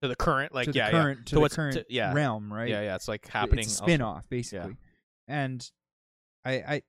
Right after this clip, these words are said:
Speaker 2: I just, like, I, I'm tired of Chris Evans, man.
Speaker 1: <laughs>
Speaker 2: Je ne peux ça face.
Speaker 1: <laughs>
Speaker 2: I don't like his face, and
Speaker 1: Yeah.
Speaker 2: it's, it, it, it just gives me this, like,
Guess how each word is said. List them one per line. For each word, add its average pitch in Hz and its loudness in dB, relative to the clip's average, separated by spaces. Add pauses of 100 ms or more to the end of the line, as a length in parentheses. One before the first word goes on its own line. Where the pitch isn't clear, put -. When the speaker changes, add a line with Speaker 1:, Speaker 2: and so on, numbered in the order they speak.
Speaker 2:
I 135 0
just, 170 0 (840)
like, 117 -8 (600)
I, 123 -4 (260)
I'm 110 -12
tired 143 2
of - -8
Chris 123 -4
Evans, 104 -4
man. 101 -8 (180)
Speaker 1:
<laughs> - 2
Speaker 2:
Je 240 -2
ne - 2
peux 165 8
ça 185 4
face. 214 4
Speaker 1:
<laughs> - -2
Speaker 2:
I 359 -2 (260)
don't 147 2
like 180 4
his 185 2
face, 185 2
and 123 -4
Speaker 1:
Yeah. 127 -4 (560)
Speaker 2:
it's, - -8 (100)
it, 151 -8
it, 151 -6
it 170 -4
just 175 -2
gives 175 0
me 190 2
this, 156 -4
like, 123 -4